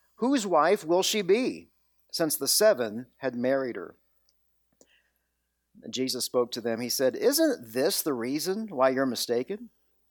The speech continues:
You don't know the scriptures or the power of God. For when they rise from the dead, they neither marry nor are they given in marriage, but they are like angels in heaven. And as for the, the dead being raised,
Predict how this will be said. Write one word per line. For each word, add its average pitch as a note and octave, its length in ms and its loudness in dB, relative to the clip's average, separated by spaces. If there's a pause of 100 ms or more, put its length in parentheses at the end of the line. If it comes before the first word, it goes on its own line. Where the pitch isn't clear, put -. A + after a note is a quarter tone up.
(100)
You G#3+ 300 0
don't A#3+ 240 6
know D#3+ 140 6
the E3 100 0
scriptures A3 720 0 (380)
or E3 140 0
the D3 100 0
power D#3+ 440 4
of A2 120 -4
God. A2+ 480 2 (840)
For F3+ 80 2
when F#3 160 6
they F#3 140 4
rise G3+ 440 4
from A#3+ 160 2
the G#3+ 80 2
dead, E3+ 560 4 (300)
they F#3 140 4
neither F#3+ 320 4
marry G3+ 520 4
nor G#3 300 4
are F#3 160 6
they F3 140 4
given E3 300 4
in F3+ 140 2
marriage, E3 540 2 (160)
but E3 160 2
they F#3 140 6
are E3 120 6
like D#3+ 280 4
angels D#3 580 2
in C#3+ 120 -2
heaven. D#3 460 2 (880)
And C#3 120 -4
as C3 140 -2 (320)
for F#3+ 300 4
the, C#3+ 260 2
the C#3 80 -4
dead E3+ 300 4
being E3 240 4
raised, E3+ 840 2